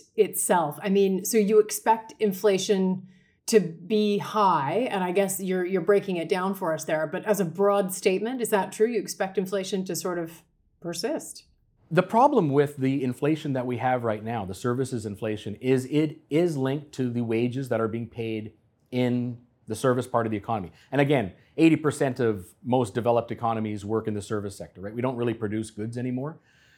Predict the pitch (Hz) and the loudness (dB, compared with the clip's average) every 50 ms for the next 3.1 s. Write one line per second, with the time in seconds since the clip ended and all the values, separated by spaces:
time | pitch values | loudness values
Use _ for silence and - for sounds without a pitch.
0 | _ _ _ - 139 139 139 135 135 131 127 135 139 156 175 180 185 160 147 143 | _ _ _ 2 2 4 4 4 2 2 2 4 6 6 6 6 4 4 4 2
1 | 147 170 160 - 131 127 123 113 - - - - 143 147 143 - 143 120 113 107 | 2 0 -4 -4 -2 -2 -4 -4 -6 -8 -2 0 0 0 2 0 -2 -2 -2 -6
2 | 101 - - 110 98 85 - - _ _ _ _ _ _ _ _ - 104 101 110 | -8 -6 -6 -6 -6 -6 -10 -18 _ _ _ _ _ _ _ _ -8 -8 -8 -8
3 | - | -12